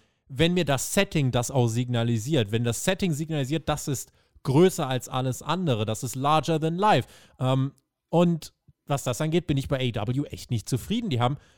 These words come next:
vielleicht auch selber gar nicht den Anspruch. Ich wünsche es mir, insofern, da, da werden unsere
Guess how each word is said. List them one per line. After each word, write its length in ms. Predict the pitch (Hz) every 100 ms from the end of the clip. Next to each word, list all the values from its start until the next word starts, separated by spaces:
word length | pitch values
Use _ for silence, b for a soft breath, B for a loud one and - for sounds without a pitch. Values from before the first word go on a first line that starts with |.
| b
vielleicht 320 | - 139 165
auch 80 | 151
selber 320 | 113 135 214
gar 160 | 175 175
nicht 160 | 175
den 100 | 139
Anspruch. 640 | 135 220 - - 254 262 - 143
Ich 240 | 160 117
wünsche 220 | 147 226
es 120 | 240 214
mir, 120 | 185
insofern, 400 | 156 165 156 139 143 127
da, 160 | 139 135
da 200 | 139 131
werden 200 | 151 147
unsere 400 | 147 139 143